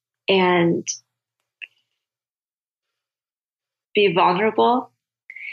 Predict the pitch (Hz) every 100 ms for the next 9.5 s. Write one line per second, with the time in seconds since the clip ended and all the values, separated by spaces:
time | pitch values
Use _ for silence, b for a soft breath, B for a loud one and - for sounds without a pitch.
0 | B B B _ _ - _ 214 202 196
1 | 202 196 190 190 - 196 190 185 185 165
2 | 165 - - - - - - - 214 208
3 | 208 214 220 - _ _ _ _ 180 196
4 | - - 185 180 185 175 - 202 185 180
5 | 170 165 156 202 - 185 175 175 185 196
6 | 196 - 160 143 98 180 _ B B B
7 | B _ _ - 190 175 - - - 196
8 | 185 185 175 175 - _ _ _ _ -
9 | - 180 - 156